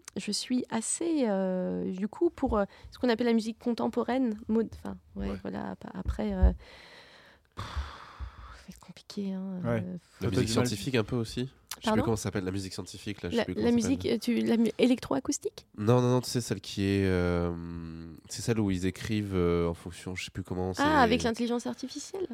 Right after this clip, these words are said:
Speaker 2: Ouais, les trucs
Speaker 1: Ils
Speaker 2: un peu
Speaker 1: font,
Speaker 2: comme
Speaker 1: ils font
Speaker 2: ça,
Speaker 1: ça, ouais.
Speaker 2: euh.
Speaker 1: Ils font ça aussi, euh, euh, euh, ben ici, euh,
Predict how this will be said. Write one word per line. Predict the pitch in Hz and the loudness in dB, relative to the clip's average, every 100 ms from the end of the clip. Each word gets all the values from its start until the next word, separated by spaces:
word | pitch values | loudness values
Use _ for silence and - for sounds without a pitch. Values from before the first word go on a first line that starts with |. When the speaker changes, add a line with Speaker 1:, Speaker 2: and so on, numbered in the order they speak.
| 226 | -6
Speaker 2:
Ouais, | 85 92 | 0 2
les | 95 | 2
trucs | - 233 | 0 -2
Speaker 1:
Ils | |
Speaker 2:
un | |
peu | - | 0
Speaker 1:
font, | 220 | 4
Speaker 2:
comme | 233 | 4
Speaker 1:
ils | |
font | 214 240 | 6 6
Speaker 2:
ça, | 202 | 8
Speaker 1:
ça, | 240 208 | 8 8
ouais. | 196 | 6
Speaker 2:
euh. | |
Speaker 1:
Ils | 220 | 6
font | 240 240 | 6 6
ça | 302 | 6
aussi, | 262 - 254 | 4 4 4
euh, | 220 | 4
euh, | 190 180 170 175 185 185 - 190 196 | 4 2 0 0 -2 0 -2 -2 -2
euh, | 190 190 - | -2 -2 -2
ben | 196 | 0
ici, | 190 - 226 | 0 -4 -4
euh, | 247 | -4